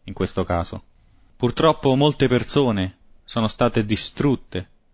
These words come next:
da una predicazione negativa. Un uomo un giorno nella mia chiesa mi disse: "Chuck,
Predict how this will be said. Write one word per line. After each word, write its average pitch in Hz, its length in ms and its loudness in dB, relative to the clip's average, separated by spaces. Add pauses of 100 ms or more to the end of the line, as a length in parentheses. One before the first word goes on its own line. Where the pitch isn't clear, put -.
(200)
da 101 240 -2
una 95 260 -2
predicazione 98 680 0
negativa. 92 680 -2 (460)
Un 135 140 0
uomo 160 240 4
un 135 80 2
giorno 127 600 2 (120)
nella 127 240 2
mia 127 160 2
chiesa 143 460 2
mi 110 100 0
disse: 110 480 0 (100)
"Chuck, - 360 -4